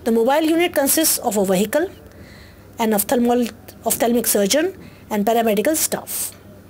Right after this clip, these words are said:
Most of the cataract surgeries in rural areas are conducted through these mobile units, basic unit from where these mobile units operate. At the secondary level,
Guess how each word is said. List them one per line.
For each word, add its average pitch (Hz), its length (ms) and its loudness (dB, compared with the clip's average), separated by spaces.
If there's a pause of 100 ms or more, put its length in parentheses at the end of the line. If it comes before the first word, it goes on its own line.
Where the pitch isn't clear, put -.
(840)
Most 302 420 0
of 320 80 2
the 330 100 0
cataract 233 360 0
surgeries 233 500 0
in 226 120 2
rural 277 280 2
areas 190 420 0
are 208 140 -2
conducted 233 460 -2
through 294 160 0
these 285 220 0
mobile 185 480 0
units, - 440 -4 (1300)
basic 247 360 2
unit 226 340 0 (120)
from 226 240 0
where 233 220 2
these 254 200 0
mobile 214 360 0
units 302 320 0
operate. - 460 -10 (1400)
At 208 120 0
the 214 80 2
secondary 277 400 2
level, 349 260 0